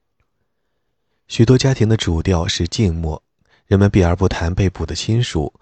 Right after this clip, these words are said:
或销毁那些亲属的来信，或不让孩子看到，希望以此来获得保护。即使在家里谈论这一类亲戚也是危险的，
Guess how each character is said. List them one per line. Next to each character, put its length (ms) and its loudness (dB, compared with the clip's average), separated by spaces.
或 120 0
销 280 2
毁 260 0
那 160 0
些 180 -2
亲 200 -2
属 80 -6
的 120 -4
来 180 -6
信， 260 -4
或 140 4
不 140 0
让 180 4
孩 260 -6
子 180 -4
看 200 -6
到， 200 -6
希 160 2
望 180 4
以 140 -2
此 260 -4
来 140 -4
获 160 -2
得 100 0
保 180 -4
护。 320 -6
即 100 0
使 160 2
在 140 0
家 240 0
里 260 -2
谈 200 -4
论 120 4
这 160 -2
一 100 0
类 120 0
亲 180 -4
戚 180 -6
也 100 -4
是 120 -2
危 160 0
险 240 -6
的， 200 -10